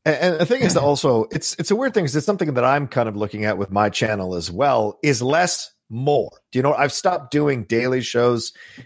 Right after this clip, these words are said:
Speaker 1: Now my shows are only weekly. So people can look forward to them per day. They are, you know, I have a sh-, one show at least per day, but it's, they're all weekly now. Used to have mornings every day, then two days. Now it's once a week.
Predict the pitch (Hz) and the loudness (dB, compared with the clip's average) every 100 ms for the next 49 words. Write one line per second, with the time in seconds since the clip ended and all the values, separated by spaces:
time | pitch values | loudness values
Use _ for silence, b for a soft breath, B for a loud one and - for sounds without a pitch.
0 | - 120 160 156 143 127 139 127 117 117 | -6 0 0 2 0 0 0 0 -2 -2
1 | 135 131 110 139 - 85 - _ _ _ | -2 -2 -2 -4 -4 -14 -16 _ _ _
2 | - - 127 110 139 127 131 127 127 110 | -10 0 2 2 2 2 2 0 0 0
3 | 113 - 135 131 123 117 107 107 104 135 | -2 0 2 2 2 0 2 0 0 -2
4 | 117 131 156 113 101 139 160 156 139 143 | 0 0 0 0 0 0 2 0 0 0
5 | 127 117 127 120 143 135 135 - 139 120 | 2 2 0 -2 -2 -2 -2 0 0 0
6 | 104 113 - - 110 87 120 120 90 b | -2 -6 -6 -4 -4 0 0 0 -2 b
7 | b - 117 110 107 127 151 165 131 139 | b -2 0 -2 0 2 4 4 4 2
8 | 98 85 78 92 113 139 120 135 131 104 | 0 -6 -6 -6 0 0 2 0 0 -2
9 | 117 113 110 113 110 95 113 107 113 107 | -4 0 2 4 2 0 -8 -4 -2 -2
10 | 98 117 123 123 - - 98 110 101 98 | 0 0 2 2 -2 -8 -2 -2 -2 -4
11 | 90 - | -6 -8